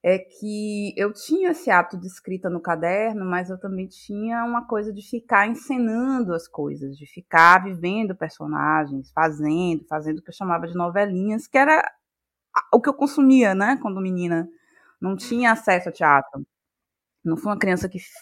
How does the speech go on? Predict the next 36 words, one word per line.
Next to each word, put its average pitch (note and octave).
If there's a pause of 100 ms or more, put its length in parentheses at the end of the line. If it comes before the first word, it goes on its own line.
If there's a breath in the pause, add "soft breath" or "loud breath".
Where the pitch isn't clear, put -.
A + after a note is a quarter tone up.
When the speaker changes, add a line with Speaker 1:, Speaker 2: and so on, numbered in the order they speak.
(140)
Speaker 1:
frequentei E3+
teatro, D3+
que -
frequentei D#3
galerias D3+
de C#3+
arte C#3
e C#3
tal. -
O -
que -
eu E3+
consumia G#3
era A#3
T C4+
V, F#3+
então F3 (520)
o E3+
que -
eu -
fazia, F3
o -
que A3+
eu F3+
achava E3+
que F3+
eu F3
fazia, E3
que -
eu -
ficava E3+
brincando, F3+
era G3+
de F#3+
fazer F#3+
novelas. F#3+